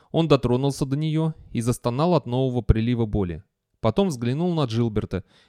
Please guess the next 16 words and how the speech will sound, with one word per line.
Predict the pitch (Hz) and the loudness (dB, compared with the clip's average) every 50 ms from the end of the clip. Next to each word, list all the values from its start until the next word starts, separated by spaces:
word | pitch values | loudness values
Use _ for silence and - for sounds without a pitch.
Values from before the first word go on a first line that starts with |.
| _ _ _ | _ _ _
который | - 160 156 - 180 147 147 143 | 0 0 4 4 6 6 6 6
уже | 135 123 107 123 131 | 4 4 4 4 2
оставил | 131 127 - - 143 113 98 90 87 | 2 2 2 2 2 2 2 0 -2
свой | - - - 117 113 120 | -4 -4 -2 -2 0 0
визиосонар | 113 117 113 101 104 98 95 - - 101 117 151 190 190 190 - _ _ _ _ - | 0 -2 -2 0 -2 -2 -2 -4 -6 -6 -4 -2 -2 -2 -4 -8 _ _ _ _ -2
и | 107 | -2
утирал | 107 104 - 120 107 117 143 165 | -2 0 0 0 0 2 2 2
ладонью | 170 175 170 143 151 160 165 165 170 | 2 0 0 0 -2 -2 -2 -2 -4
впалую | - - _ - 113 113 120 123 120 | -6 -4 _ 0 2 2 2 0 0
щеку. | - - - - 90 - - - - - _ _ _ _ _ _ _ _ _ _ _ | -2 -4 -6 -6 -6 -6 -8 -14 -18 -18 _ _ _ _ _ _ _ _ _ _ _
«Спасибо | - - - 107 113 - - 208 190 196 | -20 -6 -4 -4 -4 -2 0 2 4 4
за | 180 180 185 | 4 4 2
помощь», | - - 107 110 113 110 - - - - _ _ _ _ _ _ - | 0 -2 -2 -2 -2 -4 -4 -6 -12 -20 _ _ _ _ _ _ -10
Джилберт | 117 107 110 110 107 107 107 - - | -4 -2 -2 0 0 -2 -4 -2 -2
пожал | - 110 101 107 107 | -2 -2 0 0 -2
плечами. | 101 - 107 98 - - 98 87 85 85 | -2 -4 -8 -8 -6 -6 -6 -6 -8 -10